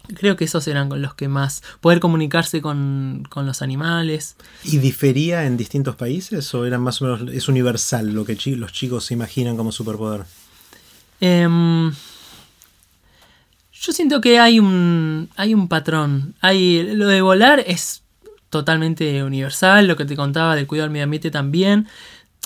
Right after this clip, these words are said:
Speaker 1: Después pasaba que hay lugares donde está muy instalado lo comunitario y hay otros lugares más... Eh, donde nada, el chico piensa en sí mismo y como deseos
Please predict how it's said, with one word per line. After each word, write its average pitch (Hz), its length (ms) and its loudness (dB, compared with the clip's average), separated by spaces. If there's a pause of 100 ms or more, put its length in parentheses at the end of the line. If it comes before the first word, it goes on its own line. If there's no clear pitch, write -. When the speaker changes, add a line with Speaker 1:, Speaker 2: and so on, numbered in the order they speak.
(140)
Speaker 1:
Después 208 260 2
pasaba 226 480 2
que 175 300 0 (280)
hay 180 80 2
lugares 190 380 4
donde 170 180 0
está 180 220 0
muy 196 240 4
instalado 214 680 0 (300)
lo 165 220 2
comunitario 220 1000 2 (320)
y - 60 4
hay 190 80 6
otros 190 200 2
lugares 202 720 2 (160)
más... 165 480 -2
Eh, 135 480 -2 (1080)
donde 190 220 4
nada, 180 240 6
el 143 100 -2
chico 175 240 -2
piensa 156 320 0
en 143 80 -2
sí 151 120 -4
mismo 165 420 -2
y 135 140 -2
como 135 240 -4
deseos 156 600 -2